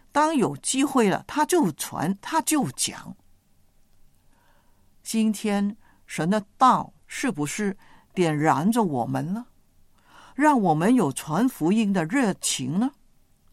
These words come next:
或是今天圣经已经变成了我们书架上封尘的摆设，以致我们的心对神、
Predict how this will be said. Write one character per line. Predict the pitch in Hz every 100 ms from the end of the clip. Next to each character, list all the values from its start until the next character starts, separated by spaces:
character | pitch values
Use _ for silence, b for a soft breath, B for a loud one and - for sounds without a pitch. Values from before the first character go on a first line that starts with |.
| _ _ _ _ _
或 | - 277
是 | 190 - 190 - _ _ _ _ b b b -
今 | 254 247
天 | 247 226 220 b b
圣 | - - 320 233 202
经 | - 233 226 -
已 | 175
经 | 165 233 233 226
变 | - 269 190
成 | - 156 202
了 | 175
我 | 160 139
们 | 143 180
书 | - 247
架 | - 330 247
上 | 196 202 156 B B
封 | - 285 294
尘 | - 156
的 | 196
摆 | 202 - -
设， | - 269 208 - _ _ _ B B B -
以 | 175
致 | 165 - 196 - b
我 | - 180
们 | 147 165
的 | 208
心 | - - 214 208 202 -
对 | 311 190
神、 | - - 131 151